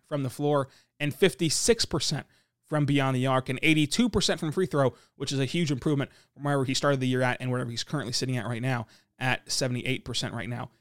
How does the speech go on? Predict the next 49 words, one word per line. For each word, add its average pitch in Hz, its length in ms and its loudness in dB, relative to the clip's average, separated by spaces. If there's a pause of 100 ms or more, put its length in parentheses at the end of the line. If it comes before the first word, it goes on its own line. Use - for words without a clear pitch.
(160)
on 127 140 -2
the 113 60 -4
season. 117 320 2 (240)
So 165 180 8
I, 156 420 8
S 196 340 4
G 202 160 6
A 190 160 10
brought 147 240 4
so - 180 0
much - 160 2
excitement 165 560 2
and 139 140 -2
joy. 151 480 4 (560)
I, 143 360 0
I 156 40 4
cannot 160 320 2
even 151 160 2
describe 139 580 2 (300)
how 147 160 6
fun 156 280 2
that 147 120 2
was 139 160 0
watching 143 360 2
him 131 220 0
dominate 135 360 0
the - 60 -18
Cavs - 400 -2 (280)
and, 123 240 -6
and 147 200 -4
watching 156 320 2
him 160 100 0
try 151 540 2
to 156 100 -2
pull 151 160 0
out 147 80 2
a 147 40 2
win 147 100 0
against 147 160 -4
Miami. 139 360 -4 (240)
But 147 100 -6
again, 139 260 0 (160)
dominating 151 360 4
the 139 60 2
Cavs. 135 380 2 (220)
And, 160 200 -2
and 170 100 6
all 185 220 6
those 214 200 4